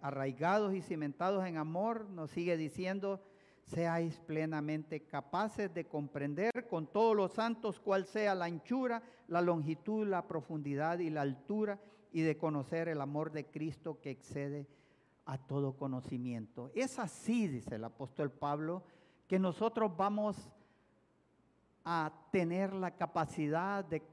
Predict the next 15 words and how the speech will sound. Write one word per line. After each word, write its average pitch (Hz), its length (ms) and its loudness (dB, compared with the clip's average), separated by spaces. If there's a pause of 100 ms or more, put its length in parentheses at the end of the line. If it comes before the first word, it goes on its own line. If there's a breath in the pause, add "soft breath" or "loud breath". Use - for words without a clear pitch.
(420)
comprender 165 1200 2
la 143 240 2
magnitud 143 800 0 (440)
del 135 220 0
amor 147 420 0
de 135 200 -6
Cristo 135 500 -6 (300 soft breath)
y 143 80 -2
de 147 120 4
ponerlo 147 480 0
en 135 100 -2
práctica 135 560 -4
en 127 100 -4
nuestras 123 420 -6
vidas. 120 300 -6